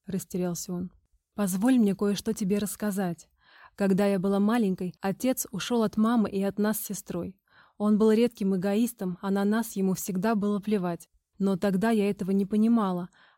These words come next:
а мама просто отказывалась в это верить. Однажды мама сказала, что мы поедем к нему. Словами не передать, как я была тогда счастлива.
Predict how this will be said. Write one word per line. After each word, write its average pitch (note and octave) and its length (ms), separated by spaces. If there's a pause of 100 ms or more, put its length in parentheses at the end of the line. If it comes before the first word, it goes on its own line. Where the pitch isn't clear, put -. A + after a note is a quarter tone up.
(160)
а G#3 120
мама G#3+ 360
просто G#3 360
отказывалась G3 720
в F#3 60
это G#3 180
верить. F#3 500 (260)
Однажды G#3+ 520
мама G#3 260
сказала, G#3 480
что - 180
мы G3+ 160
поедем G#3 480
к - 120
нему. G3+ 360 (360)
Словами G3+ 540
не F#3+ 120
передать, F#3+ 520
как A#3 280
я G#3 80
была G3 220
тогда F#3+ 320
счастлива. G3 600